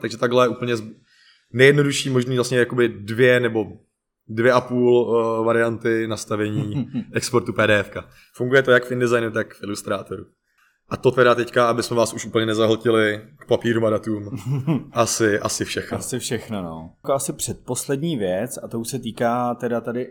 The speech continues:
Speaker 2: interního chodu školy. A to, že bychom vás chtěli poprosit,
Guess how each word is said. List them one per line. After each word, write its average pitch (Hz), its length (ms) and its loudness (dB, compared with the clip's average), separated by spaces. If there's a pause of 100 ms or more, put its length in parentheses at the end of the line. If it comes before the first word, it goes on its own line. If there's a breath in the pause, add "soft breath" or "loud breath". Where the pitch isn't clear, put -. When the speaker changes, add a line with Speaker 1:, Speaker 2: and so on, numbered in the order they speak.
(160)
Speaker 2:
interního 117 760 -2
chodu 92 400 -8 (520)
školy. 90 560 -8 (100)
A 107 80 -6
to, 127 340 4
že 123 80 -2
bychom 135 260 -4
vás 135 480 0
chtěli 139 180 -4
poprosit, 107 720 -8